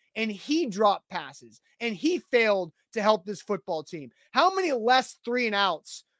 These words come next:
or how many less punts would Ryan Stonehouse had to have if Robert Wood just caught the balls that hit him in the hands? And we're not talking about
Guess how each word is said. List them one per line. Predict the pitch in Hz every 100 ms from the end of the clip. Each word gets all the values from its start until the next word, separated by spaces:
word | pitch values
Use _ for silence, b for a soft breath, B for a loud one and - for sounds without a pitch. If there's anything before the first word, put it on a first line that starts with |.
| -
or | 202
how | 262 349
many | 311
less | 285 269 - -
punts | 220 185 196 -
would | 208 190
Ryan | 214 247 240
Stonehouse | - 233 226 214 208
had | 208 220 202
to |
have | 175 208 170 160 170 b -
if | 262 185
Robert | 220 277 254
Wood | 226 285 220
just | 226 -
caught | 269 269 -
the |
balls | 190 214 247 233
that | 190
hit | 196
him | 240
in | 214
the |
hands? | - 233 226 - - _ _ _ -
And | 247
we're | 320
not | 381 285
talking | - 285 311
about | 254 247 233